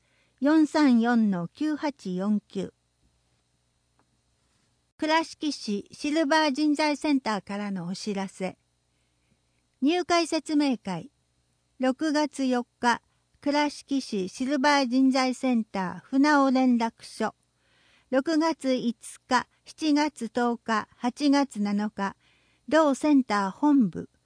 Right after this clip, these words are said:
同センター真備支所。六月七日、水島アイアイサロン。七月十二日、小島市民交流センター。仕事募集。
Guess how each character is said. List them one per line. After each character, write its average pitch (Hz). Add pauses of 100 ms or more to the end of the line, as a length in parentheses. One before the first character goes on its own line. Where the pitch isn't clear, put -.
(260)
同 285
セ 277
ン 247
タ 190
ー 196
真 240
備 277
支 262
所。 - (800)
六 285
月 311
七 262
日、 247 (480)
水 254
島 262
ア 269
イ 320
ア 311
イ 285
サ 277
ロ 196
ン。 - (560)
七 -
月 302
十 269
二 247
日、 - (320)
小 285
島 294
市 320
民 262
交 262
流 240
セ 226
ン 185
タ -
ー。 165 (920)
仕 -
事 294
募 262
集。 240